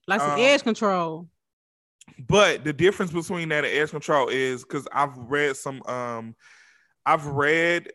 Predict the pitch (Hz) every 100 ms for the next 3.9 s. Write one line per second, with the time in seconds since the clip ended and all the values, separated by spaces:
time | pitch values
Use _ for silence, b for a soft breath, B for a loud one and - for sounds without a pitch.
0 | - - 151 143 135 131 127 120 110 -
1 | 127 120 117 110 123 127 139 226 226 160
2 | 135 143 156 139 123 147 147 - 156 139
3 | 127 120 147 139 131 - 143 139